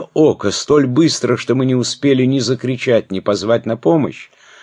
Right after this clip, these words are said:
мы видим, как злодейка эта бросается на другую женщину,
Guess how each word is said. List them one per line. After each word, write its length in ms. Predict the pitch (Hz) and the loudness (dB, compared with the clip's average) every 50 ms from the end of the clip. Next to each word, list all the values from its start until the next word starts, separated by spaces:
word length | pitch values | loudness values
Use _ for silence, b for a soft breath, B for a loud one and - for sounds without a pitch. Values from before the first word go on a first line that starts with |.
| B B B | B B B
мы 220 | 101 113 139 135 | 0 2 4 4
видим, 360 | 123 123 143 131 131 131 127 | 4 4 2 2 2 2 0
как 220 | 123 - 131 117 101 | 2 2 2 2 2
злодейка 680 | 85 69 78 90 117 123 98 117 139 135 113 - 113 | 0 0 2 2 2 2 2 0 0 0 -2 -2 -2
эта 180 | 117 - 117 101 | -2 -2 -2 -2
бросается 680 | 98 101 101 - - 110 107 101 92 - - - 104 | 0 -2 -2 -2 0 0 0 0 -2 -4 -6 -4 -2
на 140 | 101 95 90 | -2 -2 -2
другую 500 | 78 85 95 92 85 104 127 135 135 127 | 0 0 0 0 2 0 0 2 0 0
женщину, 680 | 117 135 147 143 131 123 - 139 135 147 151 147 | 0 0 0 0 -2 -4 -6 -4 -4 -4 -4 -6